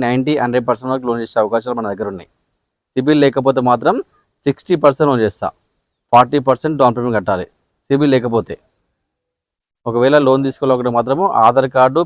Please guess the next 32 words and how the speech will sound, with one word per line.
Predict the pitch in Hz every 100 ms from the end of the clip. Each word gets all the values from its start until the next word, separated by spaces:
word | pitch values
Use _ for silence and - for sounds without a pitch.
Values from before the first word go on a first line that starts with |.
| 147
పాన్ | 117 127 123
కార్డు, | 123 127 196 - _ _ 110
ఆరు | 120 127
నెలల | 131 120
బ్యాంక్ | 123 123
స్టేట్మెంట్, | 123 135 139 156 120
నాలుగు | 123 120
చెక్కులు, | 120 127 165 381 _ _ _ -
ఏదైనా | 127 151 156 160 -
ఒక | 123 127
ఓనర్స్ | 131 143 135
ప్రూఫ్ | 135 127 120
ఉండాలి. | 101 85 _ _ _ _ -
ఓనర్స్ | 123 147 170 147
ప్రూఫ్ | 151 143
లేకపోతే | 139 127 131 135 127
మాత్రం | 123 170 - 135
ఓనర్స్ | 139 156 147
షూరిటీ | 139 135 135
ఇవ్వాలి. | 101 92 - _ _ _ _ _ _ -
షూరిటీ | 151 165 170 165
డాక్యుమెంట్ | 151 139 143
వచ్చేసి | 127 135 180 196 135
ఆధార్ | 131 143 143
కార్డు, | 143 139
పాన్ | 131 131 131
కార్డు, | 131 170 247 _ _ _ 120
వాళ్ళ | 127 135
ఇంటి | 151
యొక్క | 156 -
కరెంట్ | 123 123
బిల్లు | 104 90